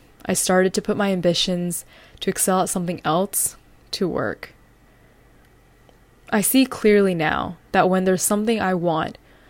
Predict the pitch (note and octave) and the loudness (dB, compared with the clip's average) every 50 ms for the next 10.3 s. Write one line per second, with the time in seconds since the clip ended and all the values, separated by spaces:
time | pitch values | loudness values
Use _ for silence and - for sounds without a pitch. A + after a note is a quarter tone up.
0 | - - _ - - A3+ G#3+ A3 A#3+ A#3+ A3+ A3 G3 F3+ - - - G3+ G3+ F#3+ | -20 -10 _ 0 0 2 2 2 2 2 2 0 0 -2 -4 -6 -2 -2 0 0
1 | - - F#3 F3 D#3+ - E3 D3 D#3 - - - _ _ - - _ _ - _ | -2 -4 -4 -4 -2 -2 0 0 0 -2 -4 -8 _ _ -20 -20 _ _ -20 _
2 | _ _ _ _ - G#3 F#3+ F#3 F#3 F#3+ F#3+ G3 F#3+ F3+ E3+ - - - F3+ F3 | _ _ _ _ 0 0 2 2 2 2 2 2 2 2 2 0 0 0 2 2
3 | F3+ G3+ A3+ A3+ G#3 - - - - - - - _ _ - G3 F#3 F3 F3 F3 | 4 2 2 2 -2 -12 -18 -20 -20 -20 -20 -20 _ _ -2 -2 0 2 0 0
4 | E3+ F#3 E3 C#3+ E3+ D#3+ - - - - F#3 F3 - _ _ - - - - - | 0 -2 -4 -2 -4 -4 -4 -6 -6 -6 -8 -10 -16 _ _ -20 -20 -20 -20 -20
5 | - _ _ - _ _ _ _ _ _ _ _ _ _ - _ - G3+ F#3+ F3+ | -20 _ _ -20 _ _ _ _ _ _ _ _ _ _ -16 _ -2 -2 2 4
6 | G3+ G3+ G#3 A3 G#3 E3+ - F#3 F#3 G3+ A3 - - - - - _ _ _ _ | 4 4 4 4 2 2 2 2 2 2 0 -2 -6 -8 -10 -14 _ _ _ _
7 | _ - G3 F3+ G#3 G#3 G#3 G3 G3 F#3 F3 E3+ E3+ F3 F#3 G3 - - _ _ | _ 4 4 6 4 4 4 2 2 2 2 2 2 2 0 -2 -8 -14 _ _
8 | _ - - - - - - - G3 F#3+ G3 G3 F#3+ F#3+ F#3 F#3 F3+ F3+ - G3 | _ -20 -20 -20 -20 -10 -2 0 2 4 4 4 4 4 2 2 0 2 0 0
9 | G3 G3 G3+ F#3 G3 F#3 F3 F#3 F#3 F#3 F3+ F3+ F3+ F3 - F3 E3 - - F#3+ | 0 0 0 2 2 4 6 6 4 4 4 0 0 -2 -4 -6 -6 -4 -2 0
10 | E3+ F3 F#3+ A3 A3+ | 2 2 2 2 0